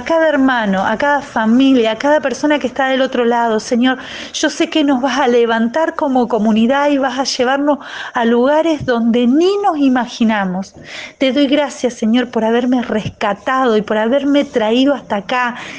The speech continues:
Sé que contigo, Señor, vamos a ir a lugares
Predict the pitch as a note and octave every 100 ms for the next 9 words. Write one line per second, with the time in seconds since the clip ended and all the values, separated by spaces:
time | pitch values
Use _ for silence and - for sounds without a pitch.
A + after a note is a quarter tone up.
0 | B3+ - D#4+ D#4 D4+ B3+ A3 A3 - -
1 | - D4 D4+ D4 A3+ A3+ G#3 G#3+ A#3+ B3+
2 | C#4+ D4+ D4 B3+ A#3 C#4 C#4+ A#3 A3+ C4
3 | C#4+